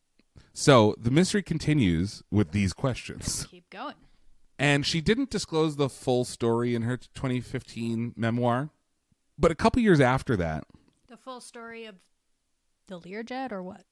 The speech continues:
Speaker 1: No, of the, of, of the three guys, right?
Speaker 2: Okay.
Speaker 1: We know the first verse is Nick. We know the second verse is Warren. We don't know who the third verse is. And while she didn't disclose the full story in her twenty fifteen memoir, two years after that, she did unveil a secret fourth verse.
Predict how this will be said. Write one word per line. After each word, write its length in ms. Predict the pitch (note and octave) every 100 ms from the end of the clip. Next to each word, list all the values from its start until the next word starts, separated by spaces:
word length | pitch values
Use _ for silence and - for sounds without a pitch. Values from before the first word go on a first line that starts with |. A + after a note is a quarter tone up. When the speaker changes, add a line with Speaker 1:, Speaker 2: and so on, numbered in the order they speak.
| _
Speaker 1:
No, 260 | - F3 C3
of 180 | A#2 G#2
the, 100 | B2+
of, 280 | B2+ G#2+ F2+
of 160 | A2+ G#2
the 80 |
three 320 | G#2+ - A2 G2
guys, 440 | E2 C2+ - -
right? 200 | F2 F2+
Speaker 2:
Okay. 200 | G2 A3 - -
Speaker 1:
We 120 | - A#2+
know 240 | C#3 C#3+
the 80 | C#3
first 340 | - C#3 -
verse 320 | - A#2+ B2+
is 140 | B2+ A2
Nick. 280 | A2 G#2+ -
We 60 |
know 140 | A2 G#2+
the 60 |
second 280 | G2+ A#2+ A#2+
verse 260 | A2 G#2 -
is 200 | G#2+ F#2+
Warren. 460 | G2 F#2+ G2 F#2+
We 100 | F#2
don't 180 | F#2+ G2
know 120 | F#2+
who 120 | F#2
the 80 | E2
third 260 | - D2+ D2+
verse 240 | E2+ -
is. 220 | - - _ _ _ _ -
And 160 | C#3+ D#3
while 100 | D3+
she 160 | -
didn't 220 | D#3 G3
disclose 420 | F#3 F3 F3+ F3+ D#3+
the 60 |
full 200 | - D#3+
story 300 | C3+ D#3 D3
in 60 | C#3+
her 80 | C3+
twenty 180 | C#3+
fifteen 320 | B2 B2 B2+ A#2+
memoir, 400 | C3+ C#3+ A#2 A#2
two 160 | -
years 260 | F#3 E3+ C#3
after 400 | - C#3 D#3+ -
that, 240 | A2+ G2+ -
she 220 | - A#2+
did 320 | G2+ C#3+ E3+
unveil 460 | B2+ B2+ G#2 G2+ G2+
a 100 | G2+
secret 560 | - - F3 - F3+ -
fourth 500 | - - B2+ B2+ -
verse. 760 | E2+ A2 G#2+ C#2+ - - -